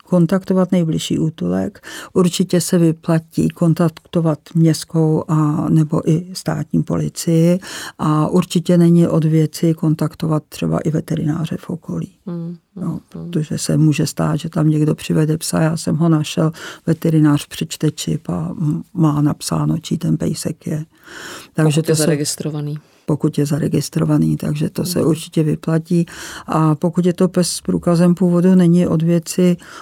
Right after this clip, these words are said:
Speaker 1: asi informovat i chovatelský klub, protože je poměrně často volají lidi, "Našli jsme border teriéra s číslem čipu takovým a takovým." A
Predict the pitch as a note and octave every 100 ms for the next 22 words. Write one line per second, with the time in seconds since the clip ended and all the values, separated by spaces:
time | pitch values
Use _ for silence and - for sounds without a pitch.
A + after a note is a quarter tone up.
0 | - E3 C#3+ F3+ F3 D#3+ - E3+ E3+ E3
1 | E3 D#3+ F3 D#3+ - E3 D#3+ F3 E3+ -
2 | F#3+ - E3+ E3 F3 - - F#3 - E3
3 | E3 E3+ D#3+ D#3+ D#3+ D#3+ F3 E3 D#3+ E3
4 | E3 D#3+ D#3 - D#3 - - D3+ - _
5 | - - D#3+ D#3 D#3 D#3+ D#3 D3+ D#3 D3+
6 | D3 F3 D#3+ F3 D#3+ D#3 D3+ D#3+ - F3
7 | E3 D3+ D3 D3 - D#3+ - E3 D3+ -
8 | D#3+ E3+ E3 D#3+ F3 E3+ D#3+ D#3 D#3+ D#3
9 | E3 E3 D3+ D#3